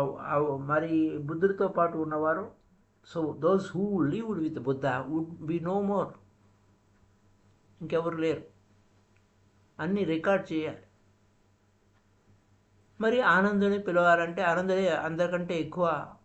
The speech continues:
గొప్ప అనుభవాలన్నీ ఆనందు దగ్గ-, దగ్గరే ఉన్నాయి. ఆయన యొక్క అనుభవాలు, ఆ స్టేట్మెంట్స్, బుద్ధుడు ఏం మాట్లాడాడు, ఆయన జీవిత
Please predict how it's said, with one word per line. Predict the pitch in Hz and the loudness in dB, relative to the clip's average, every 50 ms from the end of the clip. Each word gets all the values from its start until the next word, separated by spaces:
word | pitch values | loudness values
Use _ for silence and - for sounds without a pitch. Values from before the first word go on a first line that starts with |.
| _ _ _ _ _ - - | _ _ _ _ _ -8 -8
గొప్ప | 127 - - 160 | -6 -2 0 0
అనుభవాలన్నీ | 147 135 135 147 139 139 151 156 151 151 147 147 151 147 156 156 | 2 2 2 0 2 2 2 4 4 4 2 2 0 -4 -4 -4
ఆనందు | 147 139 143 147 151 143 143 143 | -2 -2 -2 -2 -2 -2 -2 -2
దగ్గ-, | 143 147 - 127 | -4 -4 -8 -6
దగ్గరే | 120 127 123 139 147 156 | -8 -6 -2 0 0 0
ఉన్నాయి. | 143 120 127 135 135 123 101 - - - _ _ _ _ _ - - | 0 -2 -4 -6 -8 -10 -10 -14 -20 -20 _ _ _ _ _ -8 -6
ఆయన | 127 127 127 | -4 -4 -2
యొక్క | 123 120 - | -4 -4 -4
అనుభవాలు, | 117 110 120 131 143 170 - - 135 131 131 127 123 123 | -4 -4 -2 0 2 4 4 4 4 2 0 -2 -4 -4
ఆ | 123 | -4
స్టేట్మెంట్స్, | 120 - - 135 135 135 - 131 127 123 - - | -6 -4 -2 -2 -2 -2 -2 -8 -8 -8 -8 -10
బుద్ధుడు | 113 104 117 123 131 | -10 -6 -2 -2 0
ఏం | 131 123 127 127 | 0 0 -2 -2
మాట్లాడాడు, | 127 127 131 127 - 131 135 135 135 135 131 123 117 113 113 92 | -4 -6 -6 -4 -2 -2 -2 -2 -2 -2 -4 -6 -6 -6 -4 -2
ఆయన | 120 117 | -2 -2
జీవిత | 107 92 98 117 131 131 - | -4 -4 -6 -6 -6 -2 -2